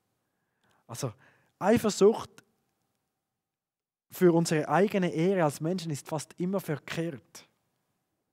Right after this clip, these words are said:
Wir sind dann hochmütig, aber wir sollen demütig sein. Wir verdienen die Ehre nicht. Gott verdient sie. Und darum ist es auch richtig, dass er eifersüchtig ist.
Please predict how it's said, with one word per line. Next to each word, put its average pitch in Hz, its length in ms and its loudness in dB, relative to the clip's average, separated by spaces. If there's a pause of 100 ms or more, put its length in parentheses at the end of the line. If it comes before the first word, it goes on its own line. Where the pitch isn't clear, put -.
(460)
Wir - 60 -18
sind 143 140 -6
dann 135 120 0
hochmütig, 202 920 -4
aber 135 80 -6
wir 147 60 -6
sollen 135 280 -4
demütig 165 640 -6
sein. 120 260 -14 (1200)
Wir 214 220 6
verdienen 214 560 2
die 170 240 -6
Ehre 185 360 6
nicht. 208 520 -6 (680)
Gott 214 260 8
verdient 240 800 0
sie. 180 380 -4 (240)
Und 175 180 -10
darum 220 380 10
ist 190 160 2
es 180 100 2
auch 175 180 8
richtig, 185 320 0
dass - 200 -4
er 156 160 -2
eifersüchtig 220 840 -6
ist. - 440 -14